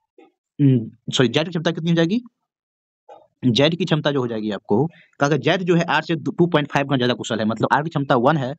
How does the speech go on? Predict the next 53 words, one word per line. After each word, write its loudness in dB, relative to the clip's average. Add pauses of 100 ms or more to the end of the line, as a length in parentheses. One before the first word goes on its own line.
(260)
जेड 4
की 0
क्षमता 0
कितनी 0
हो 4
जाएगी, 2
टू 2
पॉइंट 0 (800)
फ़ाइव। 0 (400)
तो 2
आगे 2
कहा -2
गया -2
एक्स, -4
वाई, 2
जेड 0
एक 2
साथ 0 (100)
कार्य 0
करते -2
हैं, 0
तो 2
समान 2
कार्य -2
को 2
पूरा 2
करने 0
में 2
कितने 0
दिन 0
लगेंगे। -2 (260)
अब 4
देख 2
लीजिए 4
तीनों 2
की 2
क्षमता -2
कितनी -2
हो -2
जाएगी, 2
देखिए 0
आठ 0
यूनिट -2 (1040)
और 6
ये 4
कितना 0
जाएगा, 2 (180)
चार 0
यूनिट, -8
तो -14
कितना -4
जाएगा 2
ये, 2